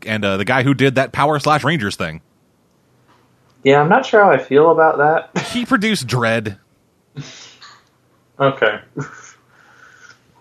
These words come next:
Speaker 1: Yeah. So, we're going from that again. We're going from that, I guess. Uh, so, Kate McKinnon,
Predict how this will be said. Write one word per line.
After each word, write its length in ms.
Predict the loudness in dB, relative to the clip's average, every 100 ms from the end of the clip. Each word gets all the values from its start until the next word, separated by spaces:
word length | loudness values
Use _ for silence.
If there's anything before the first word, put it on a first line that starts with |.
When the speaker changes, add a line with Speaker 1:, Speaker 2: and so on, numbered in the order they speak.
| _ _ _ _ _ _ _ _ _ _ _ _ _ -4
Speaker 1:
Yeah. 380 | -2 0 -2 -4 _ _ _ _ _ _ _ _ _ _ _ _ -10
So, 380 | 0 2 2 -2 _ _ _ _ _ _ _ _ _ _ _ _ _ _ _ _ _ _ _ _ _ _
we're 120 | -6
going 100 | -4
from 80 | -2
that 160 | -2 -2
again. 400 | -4 -8 -14 -12
We're 60 | -6
going 120 | -4
from 60 | -2
that, 80 |
I 40 | -2
guess. 160 | -4 -8 -20 _ -8
Uh, 220 | 0 0
so, 380 | 2 0 -2 -4 _ _
Kate 260 | -4 -4 -2
McKinnon, 540 | -6 -2 0 0 -2